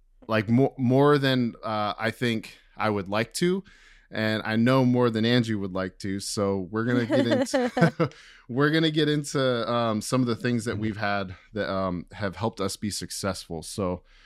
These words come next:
Speaker 1: um, babe, what do you think, um, has been kinda, like, one of the key contributing factors to us lasting? You know, we've been married, like,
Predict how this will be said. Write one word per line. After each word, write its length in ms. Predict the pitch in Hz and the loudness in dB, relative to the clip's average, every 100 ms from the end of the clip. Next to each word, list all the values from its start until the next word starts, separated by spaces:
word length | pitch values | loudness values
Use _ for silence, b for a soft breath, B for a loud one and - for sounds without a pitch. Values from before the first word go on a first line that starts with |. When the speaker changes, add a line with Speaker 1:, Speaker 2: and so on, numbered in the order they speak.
| b b | b b
Speaker 1:
um, 360 | 101 98 92 87 | -2 0 0 0
babe, 440 | 82 131 135 127 | 2 2 2 0
what 120 | 120 | -2
do 60 | 135 | -2
you 120 | 151 | -4
think, 480 | 143 139 131 120 - - - | -4 0 0 -2 -10 -20 -10
um, 360 | 107 107 101 92 | -4 0 0 -2
has 200 | 110 104 | -2 0
been 220 | 113 113 | 0 0
kinda, 240 | - 120 | 0 0
like, 240 | 113 107 - | 0 -2 -2
one 120 | 113 | -2
of 60 | 107 | -2
the 100 | 95 | -2
key 220 | - 117 | -2 -2
contributing 540 | 107 101 113 107 104 | -4 -4 -2 0 -2
factors 640 | 95 95 104 - 95 92 - | -2 -2 -2 -2 -6 -6 -4
to 280 | 107 98 b b b - | -2 -2 b b b -2
us 280 | 131 143 - | 2 2 0
lasting? 720 | 107 117 156 147 - 104 107 - | -2 0 0 -2 -6 -6 -6 -4
You 100 | 107 | -4
know, 120 | 104 | -2
we've 180 | 104 127 | -2 2
been 140 | 127 | 2
married, 320 | 113 117 110 | 4 2 0
like, 160 | 98 98 | -2 -4